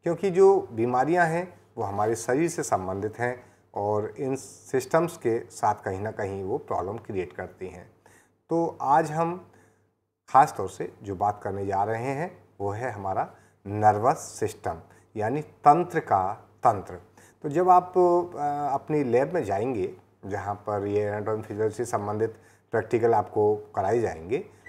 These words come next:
तो वहाँ आप देखेंगे कि तंत्र का तंत्र में पहली बात तो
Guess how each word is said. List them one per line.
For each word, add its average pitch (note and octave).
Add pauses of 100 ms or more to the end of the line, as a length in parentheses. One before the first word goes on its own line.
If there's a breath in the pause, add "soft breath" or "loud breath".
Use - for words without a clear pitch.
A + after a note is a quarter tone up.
(100)
तो D3+
वहाँ C#3+
आप E3+
देखेंगे E3+
कि F#3
तंत्र E3+
का F3+
तंत्र D3
में A#2 (920)
पहली E3+
बात F#3
तो G3